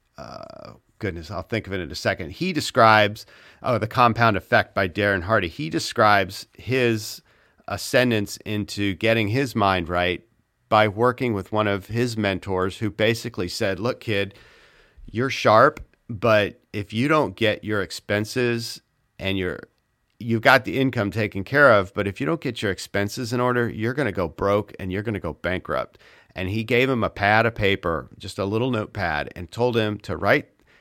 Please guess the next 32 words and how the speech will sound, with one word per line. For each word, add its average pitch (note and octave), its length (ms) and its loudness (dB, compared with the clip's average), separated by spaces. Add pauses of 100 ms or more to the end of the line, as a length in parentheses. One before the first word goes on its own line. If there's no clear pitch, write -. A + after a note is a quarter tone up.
(140)
down G#2+ 440 4 (200)
every B2 380 2
expense G2+ 720 -2 (840)
for G#2 600 6
a G#2+ 80 -2
week. F2+ 500 -4 (440)
And G2 180 -2
then, F#2+ 440 0 (200)
eh, F#2 420 0
eh, A2 100 -4
however C#3 440 6
small B2 380 4
it E2 80 0
was, F#2 460 0
whether G#2 220 -2
it E2 60 -4
was A1 140 -14
parking, A#2+ 640 2 (220)
whether F2 220 -4
it - 20 -6
was D#2 120 -8
a - 40 -16
cup A2 180 0
of G#2+ 80 -10
coffee, G#2 400 2
write G#2 280 2
it, - 220 -6
everything A#2 800 2
down F#2+ 300 2
that E2 120 -6
you F#2+ 120 -6
spend. D#2+ 500 -6